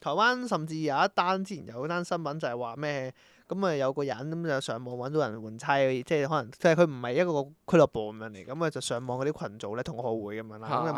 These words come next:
Speaker 1: 問有冇人想玩換妻啊噉樣。
Speaker 2: 哦。
Speaker 1: 噉其實佢同佢老婆一直都咁玩開嘅，噉之後後尾佢就，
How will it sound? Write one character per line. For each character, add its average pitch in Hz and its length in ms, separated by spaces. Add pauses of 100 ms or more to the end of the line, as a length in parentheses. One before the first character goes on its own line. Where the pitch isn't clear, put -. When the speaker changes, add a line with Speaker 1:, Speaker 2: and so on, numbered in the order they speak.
Speaker 1:
問 123 100
有 127 60
冇 127 120
人 107 100
想 135 140
玩 147 180
換 131 220
妻 151 320
啊 127 280
噉 131 60
樣。 120 240
Speaker 2:
哦。 110 400
Speaker 1:
噉 208 140
其 175 40
實 127 80
佢 139 140
同 139 140
佢 123 80
老 131 120
婆 - 160
一 143 40
直 151 80
都 147 200
咁 135 80
玩 120 220
開 113 280
嘅， 95 100 (340)
噉 220 220
之 262 80
後 214 100
後 156 100
尾 196 240
佢 156 160
就， 127 460